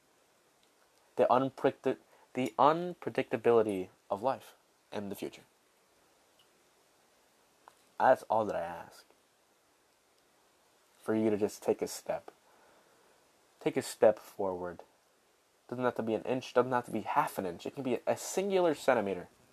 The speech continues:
It can be zero point one centimeters. That alone is enough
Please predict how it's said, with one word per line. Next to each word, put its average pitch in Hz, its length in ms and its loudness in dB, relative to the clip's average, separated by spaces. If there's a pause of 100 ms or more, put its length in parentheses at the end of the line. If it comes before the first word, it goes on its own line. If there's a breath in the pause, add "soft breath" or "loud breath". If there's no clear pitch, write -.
(640 soft breath)
It 160 80 2
can 170 100 4
be 113 120 2
zero 151 280 6
point 123 260 0
one 127 260 2
centimeters. 101 500 -4 (1500)
That 131 160 8
alone 123 260 4
is 113 120 0
enough 101 360 -6